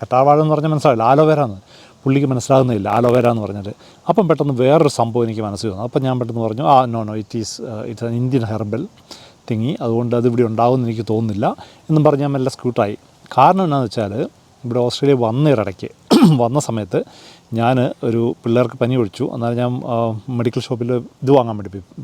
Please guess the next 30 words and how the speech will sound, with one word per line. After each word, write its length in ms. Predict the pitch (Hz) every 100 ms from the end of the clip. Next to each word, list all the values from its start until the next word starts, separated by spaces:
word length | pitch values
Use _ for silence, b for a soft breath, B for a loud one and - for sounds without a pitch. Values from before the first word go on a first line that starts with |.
| 123
പാരസെറ്റമോൾ 460 | 135 - 143 139
വാങ്ങാൻ 240 | 123 107 98
വേണ്ടി 120 | 92
പോയി. 160 | 95 92 - B B B B
അപ്പോൾ 180 | - 135
ഓടി 120 | 147 147
പാഞ്ഞ് 220 | 143 151
ചെന്ന് 200 | 147 147
ഞാൻ 200 | 147 143
ചോദിച്ചു, 360 | 139 131 147 170 135
"പാരസെറ്റമോൾ 500 | 131 120 135 139 147
ഉണ്ടോ?" 160 | 127 135
എന്ന് 100 | 123
ചോദിച്ചു. 260 | 113 151 294 - B -
ആ, 120 | 131
ഫ-, 220 | 123 160 -
കിഡ്സിനാണെന്ന് 480 | 131 - 147 127 120
പറഞ്ഞു. 220 | 98 92 - b b b -
അപ്പോൾ 120 | 139
ഈ 120 | 147 135
പറഞ്ഞ 220 | 147 139
അവിടെ 240 | 151 139 147
നിന്ന് 160 | 147
പുള്ളിക്കാരിക്ക് 460 | 135 135 139 139 135
എത്ര 300 | - - 147
പറഞ്ഞാലും 320 | 135 127 135
മനസ്സിലായി. 260 | 127 113 117
ഞാൻ 100 | 135
പറഞ്ഞു, 140 | 151 -
"പാരസെറ്റമോൾ." 800 | 156 156 151 160 - 151 147 147